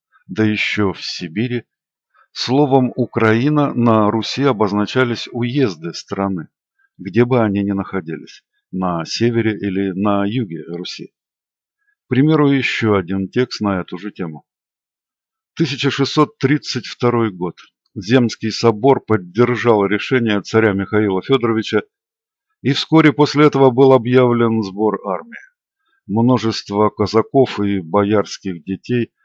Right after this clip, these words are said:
оставили южные Украины, чтобы встать под знамена воеводы Шейна, сократив гарнизоны крепости. Этим воспользовались крымские ханы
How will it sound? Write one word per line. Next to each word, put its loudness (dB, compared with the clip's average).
оставили 0
южные -6
Украины, -2
чтобы 0
встать 0
под 0
знамена 2
воеводы 0
Шейна, -8
сократив -2
гарнизоны -4
крепости. -12
Этим 2
воспользовались 2
крымские -2
ханы 0